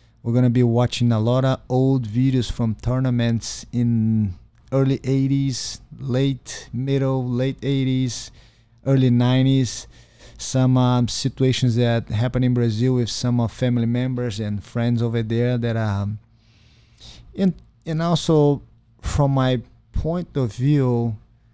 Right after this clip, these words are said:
a lot of things that happened in the early days, my early days in jiu-jitsu life, the need of certain situations to happen to push jiu-jitsu to, to the level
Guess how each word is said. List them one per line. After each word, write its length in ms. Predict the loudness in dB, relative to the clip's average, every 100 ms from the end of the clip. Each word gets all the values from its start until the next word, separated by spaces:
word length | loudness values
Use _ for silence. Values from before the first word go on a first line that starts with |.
| _ _ _ -8
a 80 | -2
lot 160 | 0
of 100 | 0
things 280 | 0 0 2
that 80 | 0
happened 420 | 0 -2 -2 0
in 80 | 0
the 80 | 0
early 200 | 0 -2
days, 560 | 0 0 0 -2 -4
my 160 | -4 -2
early 160 | -2 -2
days 320 | -2 0 0
in 300 | 0 -2 -4
jiu-jitsu 580 | -4 -2 -2 -4 -4 -4
life, 380 | -2 -2 -4
the 100 | -2
need 480 | 0 2 2 0 0
of 160 | -4 -4
certain 400 | -6 -4 -2 -4
situations 640 | -4 -8 -6 -6 -4 -6
to 120 | -6 -6
happen 560 | -4 -4 -4 -6 -6 -10 _ _ _ _ _ _ _ _ -6
to 160 | -4
push 400 | -2 0 0 0
jiu-jitsu 600 | -2 -2 -2 -2 -4 -6
to, 580 | -8 -4 -2 -2 -4 -6 -12 -8
to 100 | -4
the 160 | 0 0
level 680 | 2 0 0 0 -2 -2